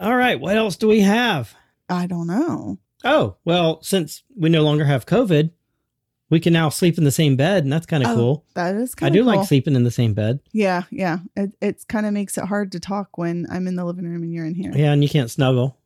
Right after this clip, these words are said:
Speaker 2: No, no snuggling happening, you know. But, so you like being big spoon or little spoon?
Speaker 1: I'm a big spoon.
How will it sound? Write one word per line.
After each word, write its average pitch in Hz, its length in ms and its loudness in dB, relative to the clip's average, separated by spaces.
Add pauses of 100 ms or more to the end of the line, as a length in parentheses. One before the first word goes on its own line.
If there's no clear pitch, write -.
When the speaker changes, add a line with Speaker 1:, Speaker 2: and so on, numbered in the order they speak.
Speaker 2:
No, 202 380 -4
no 196 160 -4
snuggling 190 520 -4
happening, 180 720 -6 (400)
you 190 140 -4
know. 165 400 -4
But, 175 240 -4 (180)
so - 140 -4
you 202 140 2
like 180 140 0
being 185 200 -2
big 175 180 -4
spoon 220 240 -8
or 208 120 -6
little 165 180 -8
spoon? - 380 -12 (200)
Speaker 1:
I'm 202 140 0
a 165 60 0
big 127 220 0
spoon. 101 300 -6